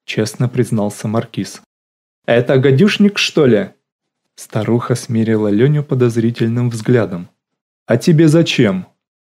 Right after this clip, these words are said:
«Повестку ему нужно вручить», соврал Маркиз. «Повестку?»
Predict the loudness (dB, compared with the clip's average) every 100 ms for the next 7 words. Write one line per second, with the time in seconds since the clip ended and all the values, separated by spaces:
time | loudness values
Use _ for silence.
0 | _ _ _ _ _ 2 4 2 0 -2
1 | 0 2 2 2 2 0 -2 0 0 -2
2 | -2 -6 -8 _ _ _ _ _ _ -8
3 | -6 -2 0 0 -2 -6 -6 -8 -8 -20
4 | _ _ _ _ _ _ _ -2 0 2
5 | 0 0 -2 0 0